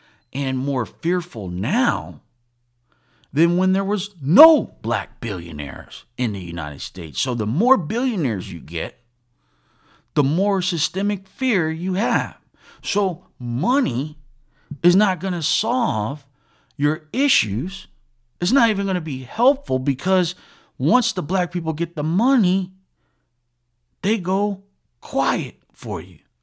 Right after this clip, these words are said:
They're not gonna say anything. They're not gonna, they're not gonna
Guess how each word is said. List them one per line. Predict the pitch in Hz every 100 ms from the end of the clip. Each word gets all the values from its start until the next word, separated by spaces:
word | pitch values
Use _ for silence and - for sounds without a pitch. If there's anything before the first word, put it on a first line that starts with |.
| _
They're | -
not | 214 214 214
gonna | 220 214
say | - 269 269
anything. | 226 - 104
They're | 110
not | 175 196 190
gonna, | 196 180 - - - _ -
they're | 208
not | 226 226
gonna | 202 220 196